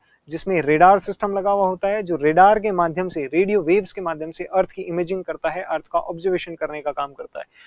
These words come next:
फिर आपका megatropics, megatropics नाम अपने आप में बता रहा है, मेघ, बादल, और tropics,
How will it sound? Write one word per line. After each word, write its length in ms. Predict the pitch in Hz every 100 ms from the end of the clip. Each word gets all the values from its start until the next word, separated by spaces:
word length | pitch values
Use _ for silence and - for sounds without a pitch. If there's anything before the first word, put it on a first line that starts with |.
| _ 190
फिर 120 | 190
आपका 300 | 175 - 170
megatropics, 880 | 156 156 180 190 196 - 202 - _ _ -
megatropics 680 | 165 175 190 190 185 180 -
नाम 180 | 165 170
अपने 220 | 170 196
आप 140 | 185
में 100 | 196
बता 200 | 180 180
रहा 120 | 180 180
है, 60 |
मेघ, 300 | 156 190 190 - _ _ _
बादल, 340 | 156 165 202 220 _ _ -
और 60 | 156
tropics, 520 | 185 180 196 -